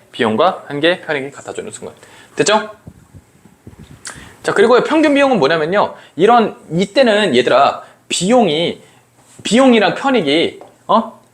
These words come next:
정비례로 땅땅땅땅 직선으로 이렇게 쫙 올라가는 게 아니고, 이때는 어때? 하나를 추가했을 때 상황마다 다르다고. 직원 한 명의 고용비도 매달 다를 수도 있잖아.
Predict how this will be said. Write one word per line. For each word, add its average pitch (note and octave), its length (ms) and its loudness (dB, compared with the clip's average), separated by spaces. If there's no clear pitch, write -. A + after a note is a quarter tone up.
정비례로 A3+ 560 4
땅땅땅땅 B3 540 -2
직선으로 A#3 460 -2
이렇게 B2+ 200 -4
쫙 - 160 -4
올라가는 C#3+ 320 -2
게 F3+ 80 -2
아니고, - 560 0
이때는 F3 540 -2
어때? G#3+ 400 0
하나를 C#4 380 0
추가했을 C#4 520 0
때 - 60 0
상황마다 C#4+ 440 0
다르다고. F#2+ 420 -2
직원 A3 320 2
한 B3 160 0
명의 A3 260 0
고용비도 D#3+ 480 0
매달 A2+ 360 2
다를 G#2 200 -2
수도 - 180 -14
있잖아. D#2+ 280 -14